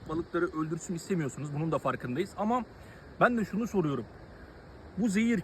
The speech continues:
kimyasalın döküldüğünü bildiğiniz nehirden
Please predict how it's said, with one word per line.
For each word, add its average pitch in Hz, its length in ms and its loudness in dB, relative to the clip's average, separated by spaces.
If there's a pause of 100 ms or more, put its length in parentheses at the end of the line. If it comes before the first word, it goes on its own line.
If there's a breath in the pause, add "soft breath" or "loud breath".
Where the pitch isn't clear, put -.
kimyasalın 202 720 4
döküldüğünü 190 520 2
bildiğiniz 185 460 2
nehirden 170 400 8